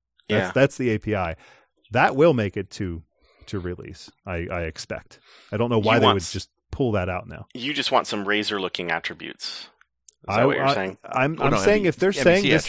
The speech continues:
Speaker 3: attributes.
Speaker 1: one framework and it's just M V C, then
Speaker 2: Right.
Speaker 1: the way that we've been authorizing controller actions for the past ten years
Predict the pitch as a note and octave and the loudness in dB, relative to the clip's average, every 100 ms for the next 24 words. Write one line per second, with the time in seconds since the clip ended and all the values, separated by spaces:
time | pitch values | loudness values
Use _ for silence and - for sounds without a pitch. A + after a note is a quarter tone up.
0 | D#3 G#2 C3+ C#3+ - B2+ D3+ F3+ - A2+ | -2 0 -2 -2 -2 -2 0 -2 -2 -2
1 | G#2+ - F2+ G2 A2+ A#2 B2+ A#2 B2 A#2 | -4 -6 -4 2 2 0 -2 -2 -2 -2
2 | A#2+ - A#2+ C3 C#3+ - _ _ _ _ | -4 -2 -2 -2 -6 -12 _ _ _ _
3 | A2+ B2 A#2 F#2+ G#2 _ - _ _ - | 2 4 4 2 -2 _ -20 _ _ -2
4 | A2 A2 C#3 D3+ D3+ A#2+ B2+ A2 A#2+ A2+ | 0 4 6 6 4 0 0 0 0 -2
5 | A#2 G#2+ B2 - B2 A#2+ A#2+ C3+ B2+ A#2+ | -2 -2 0 2 2 4 4 2 -4 -6
6 | - A#2+ B2 B2 C3+ - D3+ - A2 G2+ | 0 2 4 4 2 0 -8 -4 -4 0
7 | A2+ G#2+ - B2+ A2 G#2+ A#2 D#3 F3 | 0 0 -2 -4 -2 -2 -2 -2 -6